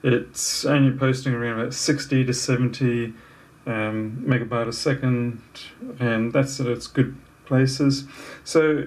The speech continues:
it's not failing, but really, for the modern software that we're using, it'd be nice to bump up to a solid state.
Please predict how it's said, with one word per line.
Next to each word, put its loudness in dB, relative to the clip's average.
it's 0
not 0
failing, 2
but 2
really, 6
for -6
the 2
modern 4
software 2
that 0
we're -2
using, 4
it'd 0
be 6
nice 2
to 2
bump 0
up -2
to -2
a -2
solid 0
state. -4